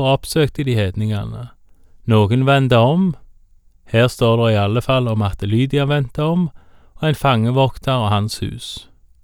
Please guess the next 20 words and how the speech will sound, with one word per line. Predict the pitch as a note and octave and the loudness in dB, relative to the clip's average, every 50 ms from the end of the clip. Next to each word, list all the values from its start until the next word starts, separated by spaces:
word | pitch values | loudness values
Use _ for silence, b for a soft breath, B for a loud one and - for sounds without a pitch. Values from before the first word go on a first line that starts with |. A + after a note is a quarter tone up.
| - - _ _ _ - - - - - - - - - - _ _ _ _ | -20 -20 _ _ _ -20 -20 -20 -20 -20 -20 -20 -20 -20 -20 _ _ _ _
Videre | - D#3+ D3 B2 - E3 F3+ F#3 D#3 | 0 2 2 4 4 4 2 2 2
følger | - D3 C#3 C#3 C#3 C#3 C3+ | 0 0 2 4 2 2 2
besøket | - A#2+ - - B2+ C3 C3 - | 0 -2 0 0 2 2 2 2
også | C3 A#2 A#2+ C3+ C3+ | 2 2 2 2 4
mønsteret | B2+ A#2+ A#2 B2 C#3 C3 - - - C3+ B2 A#2 G#2+ G#2 F#2+ - - - - - - | 4 4 4 2 2 0 -2 -2 -2 -2 0 0 0 0 -2 -6 -14 -20 -18 -8 -2
med | B2+ B2 | 0 2
at | A#2 A#2 - - | 2 0 0 -4
det | G2+ G#2 F#2+ | -6 -4 -2
ble | G#2 G2+ G2+ | -2 -2 -2
bråk, | F#2+ - A2+ B2+ D3+ E3 F3 E3 - - - - - - - - - | -2 -2 0 2 2 2 0 -2 -8 -14 -20 -20 -20 -20 -16 -8 -4
og | C3+ | 0
de | C#3+ C3+ A#2+ | 0 2 2
havna | C3+ C3 A2 G2+ A2 A#2+ A#2+ | 2 2 0 0 0 -2 -2
i | A2 | -2
fengsel. | - G#2 G2+ G#2+ A2+ - - - - - A#2 - - _ - - - _ - _ _ _ _ _ _ _ _ _ - - | -2 -2 -2 -2 -4 -8 -12 -16 -16 -18 -18 -20 -20 _ -20 -20 -20 _ -20 _ _ _ _ _ _ _ _ _ -8 -6
Og | C3 | -6
så | - - - D3+ F3 F#3+ F#3 - | -2 2 2 4 4 2 -2 -4
dro | - B2+ B2 B2 | -2 -2 -2 0
de | B2 B2 G#2+ | 0 -2 -2
videre. | G2+ F#2+ - - - A2 A2+ A2 A2 | -2 -4 -8 -10 -10 -10 -10 -10 -12